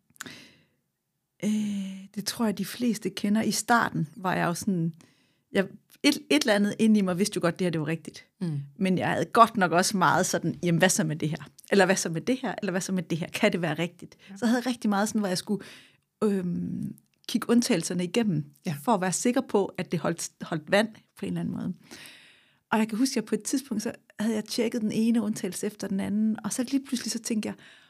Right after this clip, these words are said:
Speaker 1: "Okay, Anne, men hvis det gælder for alt det her, hvis det gælder for halvfems procent af alting, så kan det, de sidste ti procent jo godt se ud som undtagelser."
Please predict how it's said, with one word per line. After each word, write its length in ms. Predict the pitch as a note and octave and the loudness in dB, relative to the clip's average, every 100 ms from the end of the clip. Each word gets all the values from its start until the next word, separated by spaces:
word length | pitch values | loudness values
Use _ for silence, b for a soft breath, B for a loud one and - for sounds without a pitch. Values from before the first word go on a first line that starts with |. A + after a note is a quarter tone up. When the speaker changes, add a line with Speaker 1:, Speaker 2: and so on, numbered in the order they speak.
| b - | b -8
Speaker 1:
"Okay, 340 | C4 - G#3+ - | -8 -2 -4 -2
Anne, 220 | G3+ G#3 G#3+ | -2 0 0
men 180 | G#3+ | 0
hvis 180 | G3 G3+ | 0 -2
det 220 | - A#3 | -2 -4
gælder 260 | C#4 C#4 F#3+ | 0 2 0
for 220 | - - - | -4 -8 2
alt 340 | D4+ - - | 2 2 0
det 100 | A#3 | 0
her, 260 | A3 F#3+ D#3+ - _ _ | 2 0 -2 -8 _ _
hvis 120 | G3+ | -10
det 120 | G#3+ | -2
gælder 200 | C4+ A#3 | 0 0
for 120 | - | 0
halvfems 420 | G#3 G3 D4 C#4 - | -2 2 0 0 -4
procent 420 | G3+ - A3 E3+ | -2 0 0 0
af 60 | |
alting, 420 | G3 - G#3+ - b b b b b | -2 -2 -4 -4 b b b b b
så 120 | - - | -6 -2
kan 120 | A#3 | -2
det, 240 | G#3+ - | -2 0
de 80 | A#3 | 0
sidste 280 | B3 C#4 A3+ - | 2 0 0 -2
ti 220 | - C4+ | -2 -2
procent 360 | - F3 A3 | -2 0 2
jo 60 | G3 | 2
godt 200 | G#3 A#3+ | 2 0
se 220 | - - C#4+ | 0 0 0
ud 80 | - | 0
som 220 | G#3 F#3+ | 0 2
undtagelser." 560 | G3+ - F3+ E3 F3 | 0 0 -4 -4 -8